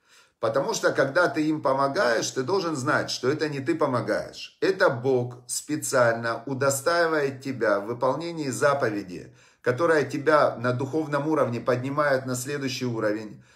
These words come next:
Но ты ему даёшь, бедному, не ц-, не своё. Бог тебе специально дал в твоих деньгах часть денег, которая называется цдака, и ты восстанавливаешь справедливость. То есть, когда ты делаешь милосердие,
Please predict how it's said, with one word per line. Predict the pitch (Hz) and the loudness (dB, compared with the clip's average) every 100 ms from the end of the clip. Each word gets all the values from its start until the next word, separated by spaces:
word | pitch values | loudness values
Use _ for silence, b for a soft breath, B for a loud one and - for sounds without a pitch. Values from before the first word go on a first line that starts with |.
| b b | b b
Но | 120 135 | -2 -2
ты | 131 220 | 0 -4
ему | 233 214 180 | -2 -2 2
даёшь, | 151 143 151 120 113 | 4 6 4 4 0
бедному, | 120 143 117 104 98 | 0 0 0 -4 -4
не | 131 | -2
ц-, | 156 - | -4 -4
не | 151 147 | -4 -4
своё. | 127 139 139 131 98 - _ b b | 0 2 2 0 -2 -8 _ b b
Бог | - 143 185 | -2 0 2
тебе | 170 160 | 0 -2
специально | 151 - 151 175 170 147 120 | -2 0 0 2 2 2 2
дал | 151 147 131 | 4 4 4
в | - | 0
твоих | 135 139 135 123 | -2 -2 -2 -4
деньгах | 135 139 143 113 | -4 0 2 2
часть | - 143 135 117 | 0 2 2 0
денег, | 139 135 107 117 | -4 -2 -4 -4
которая | 113 117 | -2 -2
называется | 120 120 135 131 - 117 | -2 -2 0 0 0 -4
цдака, | - 127 120 120 98 - B B B - | -2 0 2 2 0 -2 B B B -6
и | 135 | -6
ты | 127 226 | -2 2
восстанавливаешь | 208 - 175 185 180 170 147 | 2 2 0 2 2 2 2
справедливость. | 120 139 143 147 147 117 82 - | 0 -2 -2 0 0 0 -2 -4
То | |
есть, | 98 | -4
когда | - 123 170 196 | -2 0 0 0
ты | 170 | 0
делаешь | 131 151 170 147 127 | 0 0 2 0 -2
милосердие, | 139 135 127 - 220 208 185 98 - | -4 -2 -2 0 -2 0 -2 -2 -6